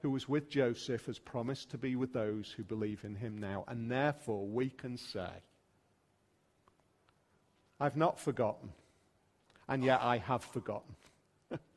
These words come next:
You know, we are shaped by our past, aren't we? Undoubtedly. We are shaped by our past. It does influence, it does affect us.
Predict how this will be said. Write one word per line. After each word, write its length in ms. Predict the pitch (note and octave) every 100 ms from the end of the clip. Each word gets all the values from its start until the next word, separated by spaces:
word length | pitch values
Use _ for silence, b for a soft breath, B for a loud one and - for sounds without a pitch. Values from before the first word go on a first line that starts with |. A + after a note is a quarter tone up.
| b b b b b
You 80 | D#3
know, 140 | D#3
we 240 | D3 E3 D#3+
are 140 | D#3
shaped 480 | D#3 - D#3+ - -
by 160 | D3 C#3+
our 140 | C3+
past, 460 | - C#3 G#2+ - C3
aren't 220 | B2 -
we? 180 | A2 A2+
Undoubtedly. 840 | C3+ A#2+ C3+ C3+ - A2+ G2+ F2 - _ _ _ _ _ _ - _ _ _ _
We 140 | C#3+ D#3
are 180 | F3
shaped 460 | F3 - C3+ B2 -
by 160 | B2 A2+
our 140 | G#2+
past. 360 | - A#2+ A2+ D#3+
It 160 | C3+
does 220 | F3 F3
influence, 640 | F#3 F3 - C3+ A2+ A2+ -
it 220 | C#3 -
does 220 | E3+ E3+
affect 460 | E3 - B2 - -
us. 240 | G#2+ -